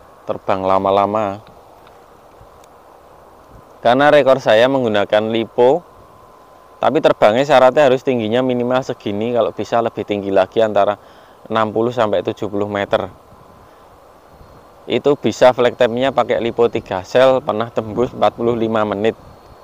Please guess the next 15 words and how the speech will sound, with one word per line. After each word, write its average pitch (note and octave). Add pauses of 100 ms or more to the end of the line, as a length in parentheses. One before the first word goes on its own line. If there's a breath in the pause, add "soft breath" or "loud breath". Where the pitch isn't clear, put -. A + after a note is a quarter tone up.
tiga G2
sel B2
ya. F2 (640 loud breath)
Terus C#3
kalau B2+ (240)
saya A#2+
menggunakan A2
baterai A2+
Lion A#2+
tiga A#2
sel C#3
itu C3+
bisa B2+ (1800)
satu B2
jam. G2